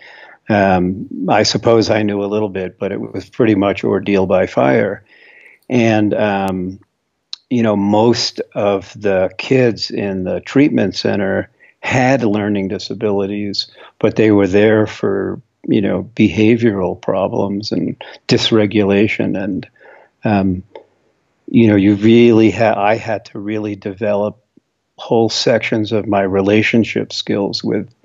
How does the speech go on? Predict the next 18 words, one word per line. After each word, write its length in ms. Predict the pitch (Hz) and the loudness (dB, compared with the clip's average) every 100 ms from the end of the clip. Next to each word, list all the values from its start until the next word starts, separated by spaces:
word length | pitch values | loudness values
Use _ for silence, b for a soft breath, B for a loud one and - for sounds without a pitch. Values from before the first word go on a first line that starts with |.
| b b _ - | b b _ -4
with 280 | - 101 90 | 0 0 0
teenagers 580 | 120 104 98 90 98 101 | 2 4 4 2 -2 2
like 260 | 98 92 | 0 0
that. 460 | - 101 101 95 98 - B B B B _ | 0 2 2 2 -2 -8 B B B B _
Um, 500 | 107 98 92 90 92 - - _ _ _ _ | 0 2 2 0 -2 -8 -14 _ _ _ _
and, 580 | - 117 110 107 98 92 - _ _ _ _ - | 0 2 2 4 2 -2 -12 _ _ _ _ -2
you 140 | 117 | 0
know, 240 | 110 104 - | 2 0 0
I 240 | 107 104 | 2 2
was 400 | 101 98 - - | 2 0 -2 -6
lucky 580 | - 110 131 131 110 113 | -4 -2 0 0 0 0
'cause 200 | - 110 | -4 -8
I 120 | 104 98 | -4 -2
was 180 | 101 | -2
around 560 | 104 95 98 104 104 98 | -2 -2 0 0 0 -2
some 300 | - 104 92 | -6 -6 -6
seasoned 680 | - - 123 110 98 98 92 | -6 -2 2 2 0 -2 0
veterans. 760 | 104 120 104 95 95 113 - | 0 2 0 -4 -6 -8 -10